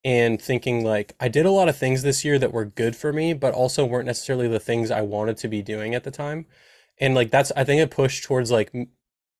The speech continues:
enjoying everything, like, doing the things you want to do and just saying, like, "Fuck it," and, uh,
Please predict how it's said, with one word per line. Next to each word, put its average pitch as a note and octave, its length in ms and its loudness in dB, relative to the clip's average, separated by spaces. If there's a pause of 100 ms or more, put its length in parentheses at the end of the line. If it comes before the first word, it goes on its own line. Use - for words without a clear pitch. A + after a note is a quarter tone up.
enjoying B2 600 2
everything, B2 480 -6
like, B2 180 -2
doing E3 220 4
the D3+ 60 2
things C3+ 280 0
you A#2+ 100 -2
want A2 240 -2
to - 80 -12
do A2 160 -4
and A2 140 -6
just G#2+ 120 -8
saying, A2 200 -2
like, G#2 140 -8
"Fuck A2 220 -4
it," A2 200 -2 (540)
and, G#2 440 -2
uh, - 400 -6